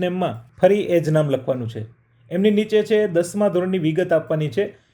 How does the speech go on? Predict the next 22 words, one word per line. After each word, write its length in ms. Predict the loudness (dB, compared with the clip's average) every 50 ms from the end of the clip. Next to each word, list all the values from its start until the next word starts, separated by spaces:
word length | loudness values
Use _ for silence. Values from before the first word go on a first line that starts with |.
| _ _ -2
તો 180 | 0 0 2 4 4
દસમું 420 | 4 4 4 2 -2 -2 0 2 2
ધોરણ 240 | 2 2 0 0 -2 -2
તમે 240 | -2 -2 -2 -2 -2
કયા 220 | -2 0 0 0 0
બોર્ડમાંથી 540 | 0 0 0 0 -2 -4 -2 -2 -4 -4 -4 -4 -8 _ _ _ 2
પાસ 300 | 4 4 4 2 -2 -4
કરેલ 260 | -2 0 0 0 -2 -2 -4
છે 100 | -4 -4 -4 -6 -12 _ _ _ _
તો 100 | -6 -6
સિલેક્ટ 400 | -4 -2 0 0 0 0 -2 -4 -4
ઉપર 160 | -2 -2 -2 -2 -4
ક્લિક 180 | -6 -6 -2 -2
કરી 220 | 0 0 0 -4 -8 -12 _ _ _ -20 _ _ -10 -4
અને 120 | -2 0 2
અહીંયાથી 540 | 2 0 0 -2 0 2 2 2 2 0 0 0 0
બોર્ડનું 340 | 0 0 0 0 -2 0 0
નામ 180 | 0 0 0 0 -2
આપણે 220 | -2 -2 -4 -4 -6 -8 -14 -12 -6
સિલેક્ટ 320 | -4 0 0 0 0 -2 -4
કરવાનું 340 | -4 -2 -2 -2 -4 -4 -6
છે. 80 | -6